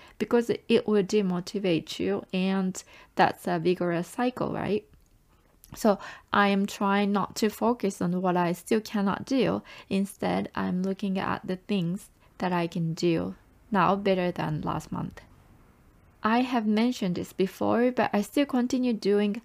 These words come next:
hakushiho. I write down words that I want to memorize in a notebook, and when I collected about fifteen to twenty of them, I take a picture of that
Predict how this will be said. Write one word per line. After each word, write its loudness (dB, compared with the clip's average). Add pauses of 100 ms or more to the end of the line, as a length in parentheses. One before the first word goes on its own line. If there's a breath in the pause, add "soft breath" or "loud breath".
hakushiho. 0 (420 soft breath)
I 2
write 4
down 4
words 2 (320)
that 2
I 2
want -2
to -4
memorize 0
in 0
a 0
notebook, -2 (460 soft breath)
and 0 (140)
when 2
I 2
collected 2
about 0
fifteen -2
to 0
twenty -4
of -4
them, -2 (460 soft breath)
I 0
take -4
a -2
picture -6
of -8
that -4